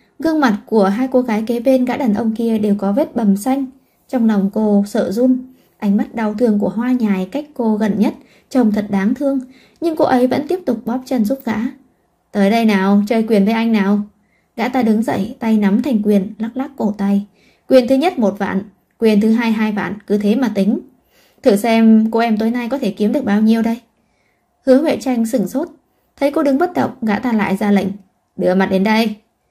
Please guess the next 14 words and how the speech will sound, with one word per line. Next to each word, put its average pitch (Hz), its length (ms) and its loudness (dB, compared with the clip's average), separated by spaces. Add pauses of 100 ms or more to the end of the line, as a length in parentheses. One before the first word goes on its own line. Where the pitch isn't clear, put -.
(380)
Không 320 200 -2
đợi 208 200 2
cô 254 180 6
phản 240 220 -4
ứng, 214 240 0 (260)
quả 247 120 0
đấm 214 220 2
kia 277 180 2
đã 240 200 0
vung 277 200 0
ra. 262 260 0 (420)
Ngay 330 100 -2
lập 240 220 0
tức 320 140 -4